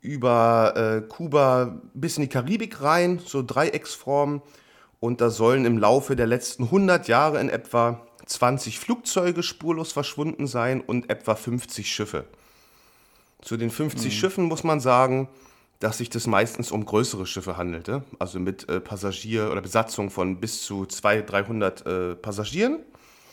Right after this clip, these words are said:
Speaker 1: Und
Speaker 2: Mhm.
Speaker 1: etliche kleinere, die aber wahrscheinlich gar nicht erfasst wurden, so.
Speaker 2: Ja.
Speaker 1: Ja, dann, was, was?
Speaker 2: Also
Speaker 1: Leg los.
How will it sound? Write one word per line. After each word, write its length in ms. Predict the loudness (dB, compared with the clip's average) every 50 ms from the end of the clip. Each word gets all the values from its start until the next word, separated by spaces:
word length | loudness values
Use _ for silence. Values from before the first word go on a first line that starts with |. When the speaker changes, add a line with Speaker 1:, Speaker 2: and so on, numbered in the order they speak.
| -20 _ _ _ _ _ _ _ _ _ _ _ _ _ _ _
Speaker 1:
Und 180 | -2 -2 0 2
Speaker 2:
Mhm. 60 | 2
Speaker 1:
etliche 380 | 2 0 0 -2 -2 -2 -2 -4
kleinere, 500 | -2 0 2 4 4 4 4 2 0 0
die 160 | 0 2 2
aber 140 | 2 2 0
wahrscheinlich 440 | 0 -2 -2 -2 -2 -4 -4 -4 -2
gar 140 | -2 0
nicht 140 | 0 -2 -4
erfasst 500 | -8 -8 -8 -8 -8 -8 -8 -12 -14 -12
wurden, 280 | -10 -10 -10 -12 -14 -18 -16
so. 260 | -14 -14 -14 -14 -14 -18 _ _ _ _ _ _ _ _ _ _ _ _ _ _ _ _ _ _ _ _ _ _ _ _ _ _ _ _ _ -10
Speaker 2:
Ja. 180 | -8 -8 -8 -8 -10 _ _ _ _ _ _ _ _ _ _ _ _ _ _ _ _ _ _ _ _ _ -4
Speaker 1:
Ja, 220 | -2 -2 -2 0
dann, 380 | -2 -2 -2 -2 -2 -4 -6 -10 -14 _ _ _ _ _ _ _ _ _ _
was, 280 | -8 -8 -8 -8 -4 -2
was? 100 | -2 0
Speaker 2:
Also 340 | 0 0 -2 -2 -2 -6 -10 _ _ _ _ _ _ _ _ _ _ _ _ _ _
Speaker 1:
Leg 220 | -4 -4 -2 0 0
los. 320 | 0 0 0 -2 -8